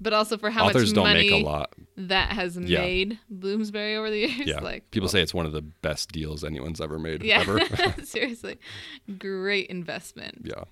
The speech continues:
Speaker 1: Way to go, Alice. You knew it.
Speaker 2: Right.
Speaker 1: Which anyone who's read even just the first couple chapters of Harry Potter would be like, "Where's the rest of the story?"
Speaker 2: Right. Yeah. Oh, I love Harry Potter so much. Um,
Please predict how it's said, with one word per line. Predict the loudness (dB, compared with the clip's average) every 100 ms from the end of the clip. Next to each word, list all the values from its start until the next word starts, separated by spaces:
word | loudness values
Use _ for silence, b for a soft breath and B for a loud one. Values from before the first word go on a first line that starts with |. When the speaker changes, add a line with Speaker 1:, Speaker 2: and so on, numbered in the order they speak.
| _
Speaker 1:
Way | -4 0
to | 0
go, | -2 -2
Alice. | -2 -2 -2 -6 -8
You | -6
knew | -4 -6
it. | -10 -14 -20 -20 -12
Speaker 2:
Right. | -10 -10 -12 -4
Speaker 1:
Which | -4 2
anyone | 4 4 2 0
who's | -4 -4
read | -4 -2 -4
even | -6 -6 -6
just | -8
the | -12
first | -8 -8 -8
couple | -12 -10
chapters | -8 -8 -8 -10 -10
of | -10
Harry | -10 -10
Potter | -8 -8 -8 -10
would | -12
be | -12
like, | -12 -12 -16 _
"Where's | -4 -2 -2 -6
the | -8
rest | -8 -10 -12
of |
the | -12
story?" | -12 -12 -12 -12 -2
Speaker 2:
Right. | 0 0 -4 -12 _ -16
Yeah. | -12 -12 -14 _ -20 -20
Oh, |
I | -20 -18 -16
love | -16 -14
Harry | -14
Potter | -12 -14 -12
so | -12 -12
much. | -12 -14 -20 b b _
Um, | -8 -6 -8 -10